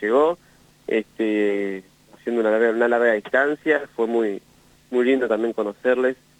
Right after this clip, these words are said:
eh, y verlos también con tanto trabajo ahí, discutiendo, pensando, bueno, bien, me,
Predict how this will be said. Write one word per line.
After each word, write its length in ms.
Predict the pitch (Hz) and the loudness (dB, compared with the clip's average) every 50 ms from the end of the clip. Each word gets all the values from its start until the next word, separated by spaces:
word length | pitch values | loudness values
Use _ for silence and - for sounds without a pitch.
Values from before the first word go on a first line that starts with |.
| _ _ _ _ _ | _ _ _ _ _
eh, 800 | - - 117 117 110 107 107 104 104 101 98 98 95 92 92 90 _ _ _ _ - | -6 -4 -2 0 0 0 -2 -2 -2 -4 -4 -6 -6 -8 -10 -12 _ _ _ _ -12
y 140 | 110 104 104 | -10 -6 0
verlos 300 | 110 117 117 117 110 - | 0 2 2 2 0 -2
también 280 | - 101 113 117 110 - - _ | -4 -4 -2 -2 -4 -4 -8 _
con 120 | 110 104 | -10 -6
tanto 280 | - - 117 117 113 107 | -4 -4 -4 -2 -4 -4
trabajo 500 | - 107 104 110 113 113 110 - - 101 | -2 0 2 2 2 2 0 -2 -4 -6
ahí, 280 | 101 107 110 110 104 101 | -4 -4 -4 -4 -6 -8
discutiendo, 600 | 101 - - 101 - - 113 110 107 107 107 101 | -10 -10 -12 -10 -6 -2 0 0 0 0 -2 -4
pensando, 800 | - 101 98 98 - - 110 107 107 101 101 101 98 95 98 | -4 -4 -6 -6 -6 -2 -2 0 0 -2 -4 -6 -6 -6 -6
bueno, 200 | 98 98 90 - - _ - | -6 -6 -6 -8 -12 _ -6
bien, 280 | 110 113 104 92 90 - _ _ _ _ _ _ | -2 0 0 -2 -2 -6 _ _ _ _ _ _
me, 320 | - 104 101 98 95 90 | -4 -4 -2 -2 -4 -4